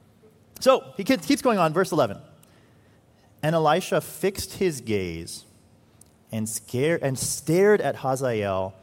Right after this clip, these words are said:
until he was embarrassed. All right,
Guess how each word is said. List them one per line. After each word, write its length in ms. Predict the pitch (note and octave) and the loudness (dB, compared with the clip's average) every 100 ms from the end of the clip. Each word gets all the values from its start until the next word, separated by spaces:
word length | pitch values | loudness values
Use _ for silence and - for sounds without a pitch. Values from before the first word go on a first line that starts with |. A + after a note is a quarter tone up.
| _ _ _ _ | _ _ _ _
until 460 | G#2+ G#2+ - D3+ D#3 | -8 -8 -2 0 0
he 160 | C3+ | -2
was 320 | A2+ A#2 A#2+ A2+ | -4 -4 -4 -6
embarrassed. 880 | G#2+ G2 A2+ G#2+ F2 - - - - _ _ _ _ _ _ _ _ _ _ _ _ _ _ - _ | -8 -4 -4 -2 -4 -10 -16 -18 -20 _ _ _ _ _ _ _ _ _ _ _ _ _ _ -20 _
All 60 | A2 | -12
right, 140 | F#2 | -12